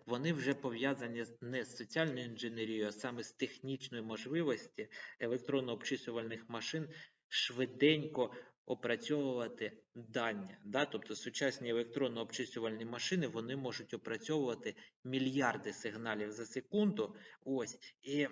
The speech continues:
якщо у вас буде простий пароль, то програми, які просто перебирають символи, дуже швиденько зможуть за декілька хвилин підібрати пароль від вашого Wi-Fi особистого, від вашої соціальної мережі і так далі. Е,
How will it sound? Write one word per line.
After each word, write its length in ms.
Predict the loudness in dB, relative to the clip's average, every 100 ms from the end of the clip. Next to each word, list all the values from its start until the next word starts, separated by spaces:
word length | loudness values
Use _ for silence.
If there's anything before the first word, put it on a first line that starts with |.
| -2
якщо 380 | 0 0 4 4
у 20 |
вас 180 | 4 4
буде 260 | 0 0 0
простий 380 | 2 0 0 -2
пароль, 360 | 2 6 6
то 260 | 6 2 0 -2 -18 _ _ _ _ _ 4
програми, 580 | 6 6 6 4 4
які 300 | 0 0 0
просто 500 | -2 2 2 2 -2
перебирають 800 | 0 2 4 4 2 2 4 2
символи, 600 | 2 4 4 4 0 -2 -10 -2
дуже 260 | 0 2
швиденько 720 | 0 2 0 4 4 4 -2
зможуть 540 | -4 -2 -4 -2 -6 -6
за 100 | -8
декілька 520 | 0 0 2 -2 -4
хвилин 300 | -4 0 0
підібрати 680 | -2 -4 -4 0 -2 -2 -6
пароль 280 | -4 -4 -4 -4
від 160 | -6
вашого 520 | -2 -4 -4 -8 -8 -2
Wi-Fi 540 | -2 0 2 4 2
особистого, 640 | 0 -6 -4 -4 -2 -2
від 180 | 0 -2
вашої 380 | -2 -4 -2 -6
соціальної 560 | -6 -8 -2 -2 -2 -6
мережі 480 | -4 2 2 2
і 40 | -2
так 240 | -2 -4
далі. 280 | -4 -6 -8 -16 _ _ _ _ _ _ -4
Е, 300 | -2 -2